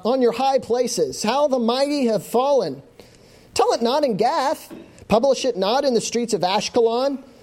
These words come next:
lest the daughters of the Philistines rejoice, lest the daughters of the uncircumcised exult.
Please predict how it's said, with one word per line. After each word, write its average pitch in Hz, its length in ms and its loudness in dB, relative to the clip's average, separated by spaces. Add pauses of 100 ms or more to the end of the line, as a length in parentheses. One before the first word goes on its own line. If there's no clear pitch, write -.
(300)
lest 196 220 0
the 196 80 0
daughters 240 480 0
of 180 80 -4
the 180 60 -2
Philistines 233 680 0
rejoice, 190 800 -2 (420)
lest 185 180 0
the 180 80 -2
daughters 214 380 0
of 190 80 -4
the 190 100 0
uncircumcised 202 1000 -2
exult. 170 680 -2